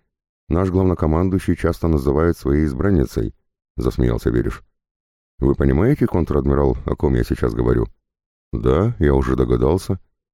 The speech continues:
«Ты имеешь в виду Доминику Кантор», ответил я.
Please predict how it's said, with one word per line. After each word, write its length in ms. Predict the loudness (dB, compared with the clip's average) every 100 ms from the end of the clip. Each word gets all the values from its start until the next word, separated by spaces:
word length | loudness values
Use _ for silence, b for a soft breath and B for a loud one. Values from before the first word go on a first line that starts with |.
| _ _
«Ты 120 | 2 4
имеешь 340 | 6 4 2
в 60 | 0
виду 200 | 2 4
Доминику 420 | 4 2 2 0
Кантор», 420 | 0 0 0 -4 -4
ответил 400 | -2 -2 0 -2
я. 200 | -2 -4